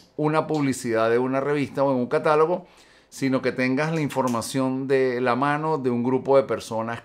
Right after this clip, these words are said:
que probaron los equipos y le, así yo les transmitiré cómo se siente cada uno de ellos. Ese es un proyecto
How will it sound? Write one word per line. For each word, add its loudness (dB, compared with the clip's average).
que 4
probaron 2
los 2
equipos -4
y -2
le, -2
así -4
yo 2
les -2
transmitiré 0
cómo 6
se -6
siente -4
cada 0
uno -4
de -4
ellos. -8
Ese -6
es -2
un -2
proyecto 0